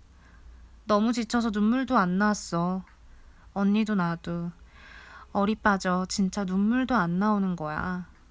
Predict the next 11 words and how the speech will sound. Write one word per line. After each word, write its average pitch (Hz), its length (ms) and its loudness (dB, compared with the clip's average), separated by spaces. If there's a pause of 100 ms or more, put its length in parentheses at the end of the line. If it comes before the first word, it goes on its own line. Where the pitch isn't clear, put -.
(340)
주위 226 320 -2
사람들은 202 880 0 (240)
이 208 120 -2
집 - 200 -6
딸들은 226 600 0
차갑다느니 214 880 0 (560)
눈물도 226 500 0
안 196 260 2
흘린다느니 208 840 0 (460)
뒤에서 175 300 -2
쑥덕거렸어. 180 1040 -4